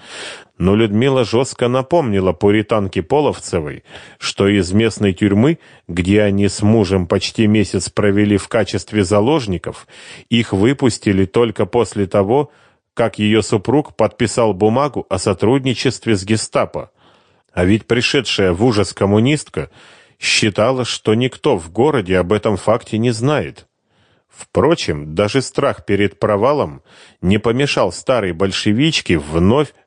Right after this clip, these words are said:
как и в день разоблачения, прочитать молодому педагогу Людмиле нотацию о том, как это безнравственно соблазнять несовершеннолетнего,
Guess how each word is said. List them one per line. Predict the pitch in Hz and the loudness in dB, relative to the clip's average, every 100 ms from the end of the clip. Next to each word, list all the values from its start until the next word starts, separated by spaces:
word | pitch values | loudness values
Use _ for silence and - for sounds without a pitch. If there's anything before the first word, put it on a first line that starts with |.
| _ | _
как | 113 104 | -4 -2
и | 113 | -2
в | 95 | 0
день | 113 104 | 0 0
разоблачения, | 101 95 104 104 104 - 139 143 85 69 _ - _ _ | 0 0 0 2 0 0 0 0 -4 -8 _ -20 _ _
прочитать | - 104 - 113 120 104 | -4 -2 0 0 0 -2
молодому | 101 107 110 113 104 | 0 2 2 2 0
педагогу | 87 98 95 92 110 143 107 | 0 0 0 0 0 0 0
Людмиле | 87 87 95 139 127 73 - - _ | 0 0 2 0 -2 -8 -12 -20 _
нотацию | - 104 113 127 - 104 95 95 | -2 0 2 0 -2 -2 2 2
о | |
том, | 92 131 110 | 2 0 -2
как | - 127 110 | -4 -2 0
это | 107 101 | -2 0
безнравственно | 113 98 110 147 143 - - 78 73 | 0 0 0 0 -2 -6 -12 -10 -8
соблазнять | - 98 92 117 104 110 110 - | -2 0 2 0 0 0 0 0
несовершеннолетнего, | 95 - 101 104 - 104 95 110 113 - 80 69 | -4 -2 -2 0 0 0 2 2 0 -2 -8 -10